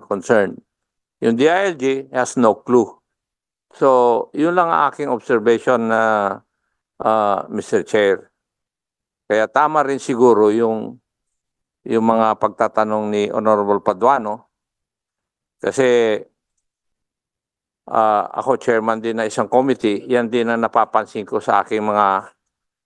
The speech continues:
committees. Paiba-iba yung dumarating, uh, walang masabi yung ibang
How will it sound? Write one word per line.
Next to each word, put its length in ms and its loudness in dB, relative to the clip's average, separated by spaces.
committees. 640 0
Paiba-iba 640 2
yung 400 -2
dumarating, 720 0
uh, 560 4
walang 320 2
masabi 480 -2
yung 80 -8
ibang 560 -2